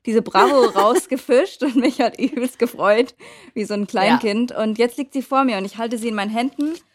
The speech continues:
Speaker 1: Und wir haben den Tag auch genutzt, um mit einem kleinen Aperol Spritz draußen in der Sonne darauf anzustoßen.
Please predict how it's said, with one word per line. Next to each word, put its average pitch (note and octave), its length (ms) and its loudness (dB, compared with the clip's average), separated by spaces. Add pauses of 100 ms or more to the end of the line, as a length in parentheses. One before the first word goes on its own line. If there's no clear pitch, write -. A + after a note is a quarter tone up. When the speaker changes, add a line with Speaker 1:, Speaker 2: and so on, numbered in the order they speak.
(200)
Speaker 1:
Und A3+ 160 -6
wir A#3 80 0
haben B3+ 280 2
den A#3+ 220 -4
Tag B3 300 -2
auch C4 240 -4
genutzt, B3+ 440 -8
um A#3 100 -6
mit A3+ 160 -6
einem A3 120 -10
kleinen A3+ 280 -10
Aperol G#3+ 340 -10
Spritz B3+ 360 -12
draußen A3+ 300 -8
in A3 80 -10
der A3 100 -8
Sonne A#3 220 -6
darauf G#3+ 260 -6
anzustoßen. G#3+ 880 -6